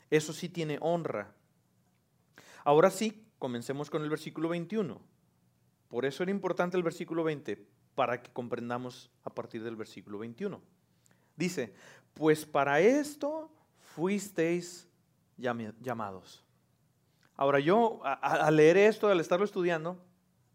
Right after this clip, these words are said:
yo me imaginaba la reacción de los creyentes al estar leyendo la carta que el apóstol Pedro les escribe. A, a ver, a ver, a ver, espérame tantito. Pedro,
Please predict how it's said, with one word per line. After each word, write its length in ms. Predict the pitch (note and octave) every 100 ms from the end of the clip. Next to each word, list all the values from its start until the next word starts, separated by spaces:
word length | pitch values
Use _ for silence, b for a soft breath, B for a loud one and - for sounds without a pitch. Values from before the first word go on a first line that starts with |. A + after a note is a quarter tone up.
| _ _
yo 240 | B2+ C3+ F3
me 100 | A3
imaginaba 840 | G#3 F#3 E3 D3+ E3 B2 B2 D#3+ B B B B B B
la 240 | C#3 E3 E3
reacción 960 | D#3+ D#3+ D3 - - F#3+ A#3 G3+ C4+ - B -
de 180 | D#3
los 180 | D3 C#3+
creyentes 880 | - C#3 C#3 F3+ - D3 E3+ - - B
al 180 | B D3
estar 380 | C#3+ - F3 F#3+
leyendo 480 | G#3 F#3+ E3 F#3 F#3+
la 160 | D3+
carta 420 | - D3 D3+ F3 -
que 80 |
el 60 | B2+
apóstol 400 | A#2+ C3 - C#3
Pedro 280 | C3+ B2+ C#3+
les 200 | C#3 D3
escribe. 580 | - - C#4+ D#4 A2+ - - _ _ _ _ _ _ _ _ _ b b _ _ -
A, 80 |
a 220 | - C#3+ E3
ver, 180 | F#3
a 40 | E3
ver, 140 | D3
a 60 | B2+
ver, 160 | A#2 F#2+ _ b b b b
espérame 720 | C#3 - _ _ G3 G#3 F#3
tantito. 440 | F3 C3+ D3 A#2+ - b b b b _ _ _ _ _ _ _ - D3 _
Pedro, 360 | F#3+ D3+ A2+